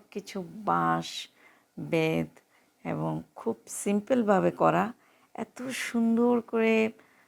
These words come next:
মানে ডিজাইনটা করেছে, খুবই ভাল লাগছে।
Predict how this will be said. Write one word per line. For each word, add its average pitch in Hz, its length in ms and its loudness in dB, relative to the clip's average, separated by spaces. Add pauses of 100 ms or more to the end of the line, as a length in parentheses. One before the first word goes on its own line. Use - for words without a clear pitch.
(180)
মানে 180 180 0
ডিজাইনটা 202 580 0
করেছে, 196 580 -2
খুবই 214 340 -2
ভাল 185 260 -4
লাগছে। 156 500 -8